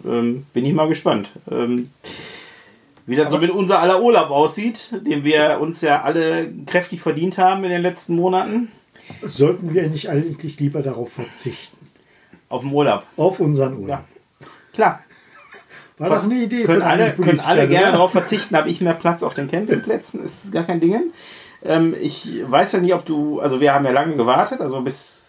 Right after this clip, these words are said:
Speaker 1: heute, ähm, und versuchen jetzt irgendwo einen Campingplatz zu kriegen, möglichst an der Nordsee.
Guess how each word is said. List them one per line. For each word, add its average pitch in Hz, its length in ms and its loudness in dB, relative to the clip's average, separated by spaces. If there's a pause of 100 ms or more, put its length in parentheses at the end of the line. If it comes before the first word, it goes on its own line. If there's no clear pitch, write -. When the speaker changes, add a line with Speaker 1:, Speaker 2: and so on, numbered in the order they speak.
Speaker 1:
heute, 185 300 2 (800)
ähm, 160 400 4
und 139 160 -2
versuchen 151 320 -2
jetzt 131 120 -4
irgendwo 143 220 0
einen 139 80 -4
Campingplatz 160 1300 -2
zu 147 120 -6
kriegen, 170 640 0
möglichst 143 600 -4
an 120 80 -4
der 131 100 0
Nordsee. 175 420 0